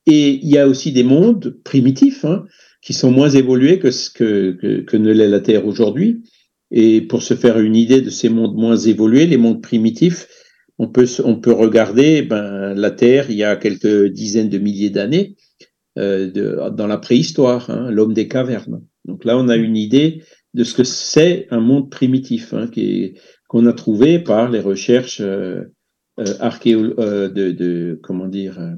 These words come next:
paléontologiques, euh, enfin, et cetera, de, du passé de la Terre, d'accord ? Euh, donc, ça, c'est, euh,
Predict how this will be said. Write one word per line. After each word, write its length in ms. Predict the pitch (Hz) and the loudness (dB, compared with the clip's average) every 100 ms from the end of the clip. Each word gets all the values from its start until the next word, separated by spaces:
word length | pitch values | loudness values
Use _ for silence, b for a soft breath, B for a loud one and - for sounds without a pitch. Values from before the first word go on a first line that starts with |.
| - - 143 | -16 -18 -2
paléontologiques, 1080 | 139 131 135 127 123 120 110 107 123 147 147 | 2 4 4 2 0 0 0 2 2 0 0
euh, 220 | 110 101 | 0 0
enfin, 160 | 95 110 | -2 -6
et 60 | |
cetera, 420 | 104 98 117 123 127 | -4 -4 -2 -2 -2
de, 100 | 98 | -2
du 200 | 101 104 | -4 -2
passé 320 | 113 - 160 | -2 2 2
de 80 | 147 | 2
la 100 | 123 | 0
Terre, 380 | - 92 - - _ - | 0 -4 -6 -12 _ -16
d'accord ? 480 | 98 98 139 151 156 _ _ b b b b b b b b _ - | -14 -6 -6 -6 -14 _ _ b b b b b b b b _ 0
Euh, 180 | 123 127 | 2 4
donc, 420 | 165 196 254 - - _ _ _ | 2 4 0 -6 -20 _ _ _
ça, 600 | - - - - - 185 202 | -14 -8 -8 -6 0 2 2
c'est, 640 | - - 180 185 160 - | -4 -4 2 4 2 -2
euh, 1800 | - 143 135 131 123 120 120 120 117 107 104 104 98 95 95 92 92 95 | -4 0 2 2 2 0 -2 -2 -2 -2 -2 -2 -2 -4 -4 -4 -4 -6